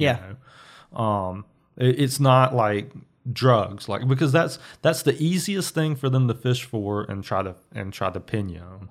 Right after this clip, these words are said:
Speaker 1: Mm-hmm.
Speaker 2: Um, and get these type of difficult encounters started.
Speaker 1: Yeah.
Speaker 2: So.
Speaker 1: Then we'll just switch to red flag laws.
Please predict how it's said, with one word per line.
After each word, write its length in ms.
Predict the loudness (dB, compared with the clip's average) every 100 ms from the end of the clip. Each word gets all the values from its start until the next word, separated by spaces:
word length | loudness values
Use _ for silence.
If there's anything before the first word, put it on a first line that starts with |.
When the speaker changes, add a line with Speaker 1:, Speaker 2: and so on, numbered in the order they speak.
| -6
Speaker 1:
Mm-hmm. 640 | -2 0 -2 -6 -18 -10 -6
Speaker 2:
Um, 400 | -6 -6 -10 -16 -6
and 180 | -2 2
get 200 | 2 2
these 200 | 0 0
type 300 | -2 -2 -2
of 220 | -4 -4 -10 _ _ -8 -2
difficult 560 | 0 0 0 0 0
encounters 760 | -2 -4 -2 -2 -2 -6 -8 -14 -18 -18
started. 640 | -12 -2 0 0 -2 -12 -18 _ -10
Speaker 1:
Yeah. 180 | -8 -8 -10 -20 _ _ _
Speaker 2:
So. 460 | -20 -14 -14 -14 -16 -20 _ _ _ _
Speaker 1:
Then 200 | -4 -2
we'll 120 | -2
just 180 | -2 -2
switch 280 | -2 -4 -4
to 80 | -2
red 200 | -2 -2
flag 340 | -2 -2 -2
laws. 420 | -6 -8 -6 -6